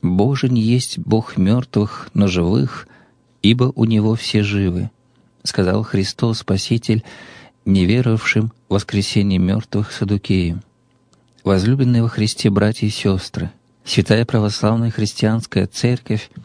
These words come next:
твердо веруя этим неложным словам Спасителя, всегда во,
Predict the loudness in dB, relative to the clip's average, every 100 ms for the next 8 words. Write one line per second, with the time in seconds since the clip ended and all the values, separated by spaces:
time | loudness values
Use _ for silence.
0 | _ -4 2 2 2 2 2 2 2 0
1 | 0 0 2 2 2 2 0 0 0 2
2 | 2 0 -2 -6 -4 -6 -2 -2 -2 -6
3 | _ _ _ _ -12 -4 -2 2 0 0